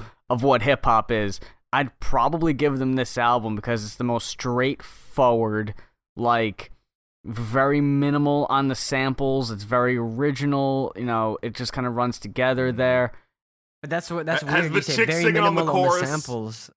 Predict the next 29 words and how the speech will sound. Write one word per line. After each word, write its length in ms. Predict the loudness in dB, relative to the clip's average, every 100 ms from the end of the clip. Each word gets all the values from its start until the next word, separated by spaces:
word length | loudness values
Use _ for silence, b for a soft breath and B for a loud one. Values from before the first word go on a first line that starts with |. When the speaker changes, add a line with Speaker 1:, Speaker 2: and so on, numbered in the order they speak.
| -8
Speaker 1:
Very 280 | -4 -2 -2
minimal 320 | -2 -4 -4
on 80 | -6
the 80 |
samples. 600 | -6 -6 -6 -8 -10 -8 -6
How 160 | -4
is 160 | -4 -4
that 300 | -6 -6 -8
hip 220 | -10 -10
hop? 260 | -8 -10 -12 _ _ _ _ 0
Speaker 2:
No, 320 | 6 6 6
it's, 220 | 4 -2
it, 60 | -2
Speaker 1:
If 100 | -2
Speaker 2:
it 20 | 0
gi-, 60 |
Speaker 1:
anything, 320 | 2 4 4 2
Speaker 2:
it 40 |
gives 100 | 0 2
Speaker 1:
that's 20 |
Speaker 2:
you 80 | 4
a 20 | 4
Speaker 1:
an 100 | 4
Speaker 2:
bass 300 | 4 4 0
Speaker 1:
evolution. 60 |
Speaker 2:
sound. 600 | -4 -2 0 -2 -4 -10 -16 _ _ _ _ _ _ _ _ -10
Speaker 1:
Okay, 280 | -6 -6
gotcha. 280 | -6 -6 -2
Speaker 2:
Like, 400 | 2 4 2 -4